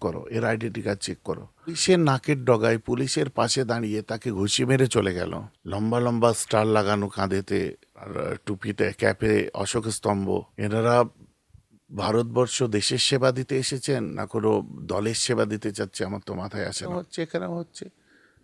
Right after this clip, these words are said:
তারও দরকার, তিনিও আমাদের সঙ্গে আন্দোলনে আসুক। এটা ওদের,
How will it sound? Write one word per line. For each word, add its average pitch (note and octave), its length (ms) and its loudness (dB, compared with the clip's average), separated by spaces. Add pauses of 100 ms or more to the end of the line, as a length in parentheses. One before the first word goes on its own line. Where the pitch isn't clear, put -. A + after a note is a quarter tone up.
তারও A#2 300 4
দরকার, F3+ 420 8 (380)
তিনিও B2+ 300 0
আমাদের C#3 260 -2
সঙ্গে C#3 300 -4
আন্দোলনে C3 480 -2
আসুক। C3 320 -6 (260)
এটা A2+ 180 -2
ওদের, A#2 420 2